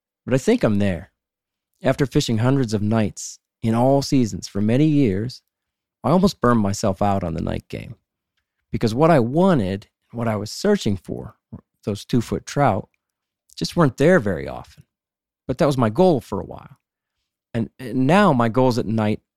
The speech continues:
are different. And the same as they were kinda back when I started night fishing. I just wanna learn. I like to experience that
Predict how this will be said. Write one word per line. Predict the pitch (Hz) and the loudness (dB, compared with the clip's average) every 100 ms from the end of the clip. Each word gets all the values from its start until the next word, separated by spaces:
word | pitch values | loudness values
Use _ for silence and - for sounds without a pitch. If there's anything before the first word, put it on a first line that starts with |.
| _ _ _ - | _ _ _ -8
are | 104 | -4
different. | 113 135 - - _ _ _ - | 0 0 0 -12 _ _ _ -6
And | |
the | 120 | -4
same | - 180 170 | 2 4 4
as | 127 | 4
they | 131 | 2
were | 120 120 117 110 101 | 2 2 2 0 -4
kinda | 123 107 | -6 -4
back | 98 110 117 | 0 0 0
when | 101 | -4
I | |
started | 98 - 135 107 71 _ - | -4 -4 -2 -2 -4 _ -10
night | 80 - | -10 -8
fishing. | 92 90 - - _ _ _ _ _ _ _ 120 | -8 -8 -12 -18 _ _ _ _ _ _ _ -8
I | |
just | 120 123 | -6 -4
wanna | 101 | -4
learn. | 87 117 139 151 135 - _ _ _ _ - | 0 4 4 2 -4 -12 _ _ _ _ -2
I | |
like | 110 107 | -2 -2
to | 98 | -4
experience | 95 - 135 135 131 123 - | -6 -4 2 4 4 0 0
that | 104 - | -2 -2